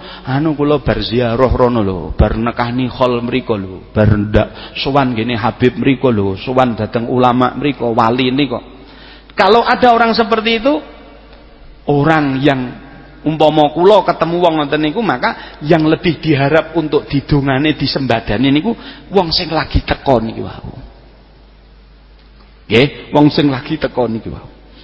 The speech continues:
Bahkan dari itu Uwais Al-Qarni ketika diminta doa, balik malah, "Ya mestine jenengan to, Pak, wong jenengan keng kaji kok.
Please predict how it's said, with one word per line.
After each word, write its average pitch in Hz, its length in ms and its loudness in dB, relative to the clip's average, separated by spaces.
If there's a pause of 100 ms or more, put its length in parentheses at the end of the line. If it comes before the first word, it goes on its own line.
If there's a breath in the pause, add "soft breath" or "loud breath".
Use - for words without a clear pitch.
(300 loud breath)
Bahkan 160 320 4 (800)
dari 175 480 4
itu 180 160 0 (220)
Uwais 196 260 4
Al-Qarni 160 880 0
ketika 202 460 0
diminta 190 500 2
doa, 202 480 2
balik 160 480 2
malah, 180 400 -2
"Ya 175 160 4
mestine 214 480 -4
jenengan 214 480 -2
to, 214 160 -2
Pak, 208 240 0
wong 156 160 -2
jenengan 131 380 0
keng 127 180 -4
kaji 117 480 0
kok. 107 260 0